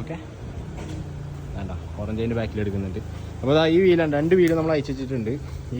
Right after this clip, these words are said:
വീലാണ് actually ടയർ എഡ്ജ് വിട്ടിട്ടാണ് കിടക്കുന്നത് കേട്ടോ. അപ്പോൾ നമ്മൾ ഇത് കൊണ്ടുപോയിട്ട്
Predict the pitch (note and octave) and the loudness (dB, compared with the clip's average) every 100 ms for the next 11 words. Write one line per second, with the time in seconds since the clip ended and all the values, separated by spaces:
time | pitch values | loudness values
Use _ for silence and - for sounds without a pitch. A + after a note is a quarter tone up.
0 | C#3+ C3+ C3+ B2+ A2+ D3 - B2 A#2 C3 | 0 0 0 -2 -2 -4 -4 -6 -4 0
1 | C3 B2 A#2+ A#2+ A#2 A#2+ A#2+ G#2+ A#2 A#2 | 0 0 0 0 -2 -2 -2 -2 0 0
2 | G#2+ F#2+ F#2 F2 F2+ - - - - - | 0 -2 -4 -6 -8 -8 -10 -10 -10 -8
3 | - - - G#2+ A#2 A#2 C3+ - - A#2 | -8 -8 -6 -2 2 2 2 0 -4 -2
4 | B2 A#2 A2 | 0 0 0